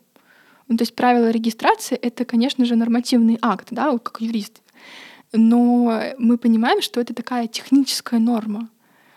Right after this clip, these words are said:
что в ней, а, м, очень много профессиональных, непонятных терминов, которые нужны, и самое главное, так, это написывает только процесс. То есть он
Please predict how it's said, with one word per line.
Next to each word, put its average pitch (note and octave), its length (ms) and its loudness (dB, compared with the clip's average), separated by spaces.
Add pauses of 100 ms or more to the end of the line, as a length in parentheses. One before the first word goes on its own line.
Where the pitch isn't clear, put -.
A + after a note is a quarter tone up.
что A#3 500 -2
в A3 160 -2
ней, D4+ 440 2
а, A3+ 380 0
м, A3 600 -6
очень B3 280 0
много B3 520 0 (1040)
профессиональных, B3 1000 0
непонятных A#3 840 0
терминов, C4 580 0
которые B3 580 0 (500)
нужны, A#3+ 640 2 (200)
и A#3 520 2 (680)
самое A#3 260 0
главное, A#3+ 220 2
так, D#4 200 -4
это - 80 -4
написывает A#3+ 420 -2
только C4 300 -4 (760)
процесс. B3 720 -2 (1000)
То - 80 -4
есть - 180 -6
он B3+ 280 4